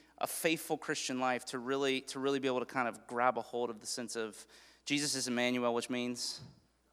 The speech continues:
God with us? Like, think about that. So what,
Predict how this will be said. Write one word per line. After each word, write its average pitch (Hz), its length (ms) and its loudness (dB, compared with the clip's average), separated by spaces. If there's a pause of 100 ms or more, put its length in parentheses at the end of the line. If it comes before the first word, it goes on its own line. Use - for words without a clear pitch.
(440)
God 170 260 12
with 160 220 8
us? 135 220 6
Like, 131 180 6
think 180 200 0
about 131 160 6
that. 107 180 2
So 151 160 4
what, 180 300 8